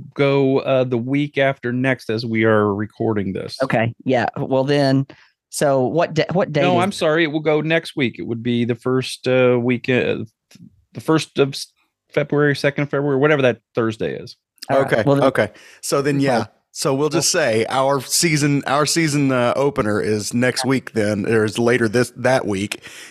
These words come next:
Speaker 3: And, uh, we've got a heck, a heck of a doozy in store for the season opener.
Speaker 2: And the, uh, the thing that I think is neat that we do too is, like, we had,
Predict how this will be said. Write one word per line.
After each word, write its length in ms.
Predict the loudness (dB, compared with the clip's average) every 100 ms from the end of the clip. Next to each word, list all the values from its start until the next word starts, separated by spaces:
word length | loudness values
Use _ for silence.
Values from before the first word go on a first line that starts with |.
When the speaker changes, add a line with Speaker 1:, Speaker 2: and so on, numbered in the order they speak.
| -4
Speaker 3:
And, 360 | 0 2 2 2
uh, 260 | 0 0 -2
we've 180 | -2 0
got 300 | 0 0 -2
a 140 | 0 0
heck, 380 | 0 -2 -2 -4
a 120 | -4
heck 680 | -4 -8 -14 0 0 0 -2
of 140 | 0 0
a 80 | -2
doozy 480 | -4 -6 -8 -10 -16 _ _
in 120 | -4
store 220 | 0 0 0
for 80 | -2
the 60 |
season 220 | -6 -6
opener. 240 | -8 -10 -16 _ -20 -20 -10 -4
Speaker 2:
And 160 | -2
the, 200 | 0 0
uh, 260 | 0 0 -2
the 100 | -4
thing 180 | -2 0
that 100 | 0
I 40 | -2
think 180 | -4 -4
is 60 |
neat 200 | -4 -2
that 120 | -4 -2
we 100 | 0
do 120 | -2
too 220 | 0 0
is, 100 | 0
like, 160 | -4 -2
we 120 | 0
had, 300 | 0 0